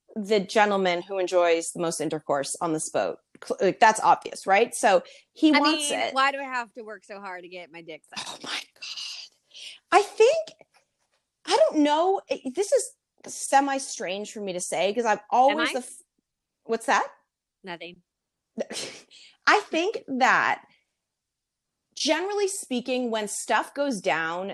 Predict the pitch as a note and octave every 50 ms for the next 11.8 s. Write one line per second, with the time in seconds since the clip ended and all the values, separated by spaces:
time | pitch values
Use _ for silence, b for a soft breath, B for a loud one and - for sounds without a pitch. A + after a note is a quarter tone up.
0 | - - F#3 - - F#3 F#3 F3 - - - F#3 F3 E3 E3+ E3 D#3 D3 C#3 -
1 | - _ - F3 E3 D#3+ D#3 D#3+ D3+ A#2+ D#3+ D#3 D#3+ - F#3+ G3 A3 F#3 F3 D#3+
2 | - C#3+ D#3+ D#3 - - E3 B4 B4 - - - _ - F#4+ G#4+ G#4 - - D#4
3 | B3 G#3 G#3+ G3+ G3 F#3+ F3 F3 D#3+ - - E3 E3+ D#3 - C#3+ D3+ - - D3
4 | - - - - - G#3 G#3 - C4 C#4 C#4+ C#4+ C#4+ - E4+ E4+ F4+ - - -
5 | C#4 C#4+ - C4+ A3+ A3 G#3+ F#3+ - - G#3 - F#3 - - F#3 F#3+ - - D3
6 | D3+ D#3 - D3 B2+ C3+ - b b b b b b _ _ A3 C#4+ B4 D5 D5+
7 | D#5+ D5+ C#5+ - - - - - A#3 A3+ - G#3+ F#3+ - - - - - - _
8 | _ _ _ G3 F#3+ F#3+ G#3 C4+ C#4 D#4 D#4+ D#4+ E4 E4 C#4+ D4 - - _ -
9 | - - - - A#3 A3+ A#3 B3+ B3 A#3 A#3 A3+ A3+ A#3 A3 G#3+ - _ _ _
10 | _ - - - G#3+ - - - - F#3 F#3 - - C4 C4 C#4+ D4+ D#4+ E4 D#4+
11 | b b b b b b _ G#3+ G#3 G3+ A#3 A3 G#3 G3 -